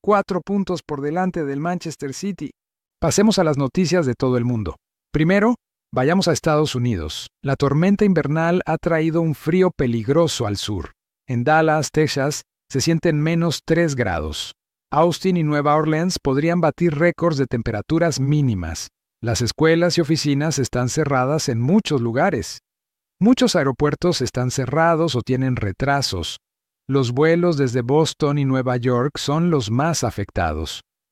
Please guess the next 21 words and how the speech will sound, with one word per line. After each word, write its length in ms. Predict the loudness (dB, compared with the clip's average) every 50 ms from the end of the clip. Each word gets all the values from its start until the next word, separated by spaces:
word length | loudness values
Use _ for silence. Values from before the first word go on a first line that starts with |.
| _ _ _ _
Los 180 | -2 -2 0 0
viajeros 640 | 0 -2 -2 0 0 0 2 2 0 0 -2 -4 -8 -12 _ _ _ -2
deben 360 | 0 0 2 2 0 -2 0
consultar 800 | 0 0 2 2 2 0 0 0 -2 0 0 0 0 2 0 0
sus 260 | -2 -2 -2 -2 -2
vuelos 560 | -2 0 0 0 0 0 -2 -2 -2 -2 -2
antes 420 | -2 -2 -2 -2 0 0 -2 0 0
de 140 | 0 2
ir 180 | 2 2 2 0
al 140 | 0 0 0
aeropuerto. 840 | -2 -2 -2 -2 -4 -4 -4 -4 -4 -4 -4 -8 -10 -10 -10 -10 -12 _ _ _ _ _ _ _ _
Algunas 480 | -4 -2 0 0 2 2 2 0 -2 -2
carreteras 800 | -2 -2 -2 -2 -4 -4 -2 0 0 0 2 0 0 -2 -4 -6
están 280 | -4 -2 -2 -2 -2 -2
cubiertas 600 | -2 -2 0 2 0 0 0 0 -2 0 0 0
de 140 | -2 -2
hielo 580 | 0 2 2 4 4 2 2 0 0 0 -2 -2
y 80 | -4 -4
son 300 | -4 -2 -2 0 0 2
muy 240 | 4 4 4 4
peligrosas. 880 | 4 2 0 -2 -2 -2 0 0 0 0 -2 -2 -6 -8 -8 -8 -10 -12